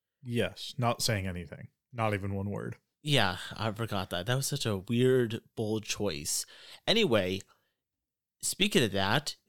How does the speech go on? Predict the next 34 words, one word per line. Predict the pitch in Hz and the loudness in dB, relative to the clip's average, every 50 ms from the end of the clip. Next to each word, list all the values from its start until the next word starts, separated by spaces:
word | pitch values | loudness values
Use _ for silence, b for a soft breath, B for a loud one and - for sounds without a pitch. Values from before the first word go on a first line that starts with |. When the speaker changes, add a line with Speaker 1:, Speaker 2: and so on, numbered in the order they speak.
| _ _ - | _ _ -2
Speaker 2:
I | 113 | -2
just | 113 113 107 - | 0 0 0 2
saw | - 113 104 98 | 4 4 4 4
it | 90 | 4
recently | 107 101 - 107 98 92 98 | 2 0 0 0 -2 -2 0
on | 123 | 0
Hulu. | 135 120 101 92 | 2 2 2 0
People | - 117 110 95 | 0 0 0 0
could | 101 92 | 0 -2
check | - 113 101 | 0 0 0
out | 98 95 90 | 0 0 0
Willy's | 101 107 104 98 90 - | 2 2 2 0 0 -4
Wonderland | 101 95 95 98 92 95 95 90 92 | -6 -6 -6 -6 -4 -4 -4 -2 0
there | 104 110 98 92 | 2 2 2 0
if | 90 - | -2 -4
they | - 98 98 | -4 -2 -2
want. | 90 92 92 90 92 101 110 - - _ _ _ - | -2 -2 -4 -6 -6 -6 -8 -10 -14 _ _ _ 2
It's | 403 381 - | 2 4 4
a | 320 | 4
decent | 180 143 110 - - 92 | 4 4 4 2 0 -2
movie. | 85 90 85 - 101 104 | -4 -6 -4 -2 -2 -2
It's | 107 - - | -2 0 0
okay. | 127 98 - 87 82 92 92 - B B B B B B B B B _ _ _ _ _ _ _ _ - | 0 0 0 -2 -6 -6 -8 -10 B B B B B B B B B _ _ _ _ _ _ _ _ 4
Five | 165 175 175 190 180 170 | 6 8 8 8 6 6
Nights | 175 175 175 165 - | 6 4 6 6 6
at | 175 151 - | 4 4 6
Freddy's | - 151 156 147 120 110 113 107 110 110 - | 6 6 6 6 4 0 -2 0 -2 -2 -2
is | - - 113 110 - | 0 -2 -2 2 2
actually | 120 131 139 - - 135 | 2 2 4 4 2 2
getting | 104 - 120 127 123 | 4 4 6 6 6
its | 113 - 113 - - _ - | 4 4 0 -4 -2 _ 2
own | 131 135 135 139 139 135 131 127 - - - | 4 4 4 4 2 2 0 -2 -2 2 4
live-action | 117 113 117 113 113 - - 101 107 104 - - - 110 95 95 | 6 8 8 6 4 2 2 2 2 2 2 2 0 0 0 0
movie | 92 98 95 92 - - - 73 58 53 - | 0 0 0 0 -2 -6 -8 -8 -8 -10 -12